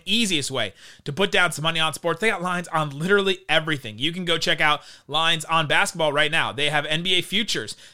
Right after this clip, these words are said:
the championship right now, Brooklyn Nets plus two sixty. That's, that's moved down a little bit. They have, uh, their odds have gotten better, it seems like, over the last couple of weeks.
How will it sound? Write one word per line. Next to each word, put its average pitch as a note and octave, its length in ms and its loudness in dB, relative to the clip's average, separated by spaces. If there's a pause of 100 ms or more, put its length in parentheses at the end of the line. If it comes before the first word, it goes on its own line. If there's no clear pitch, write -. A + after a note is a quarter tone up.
the F3+ 180 2
championship G3 680 0
right F3 160 4
now, D#3+ 160 2
Brooklyn F#3+ 320 -2
Nets D3+ 200 0
plus G3 300 0
two A#3+ 300 -4
sixty. - 460 -4
That's, D3+ 260 -4
that's F3+ 180 -4
moved C#3 300 -6
down C3 240 -2
a B2 40 -12
little A#2 160 -10
bit. B2+ 200 -8
They C3 120 0
have, C#3 240 -2 (340)
uh, A2 220 -6 (640)
their D#3+ 180 0
odds D#3 220 2
have C#3 80 -10
gotten C3+ 200 0
better, D3 300 0
it - 80 -8
seems B2 300 -10
like, A#2 200 -8
over B2 140 -10
the B2 80 -12
last A#2+ 220 -6
couple A#2+ 220 -10
of A2 80 -14
weeks. A#2+ 300 -6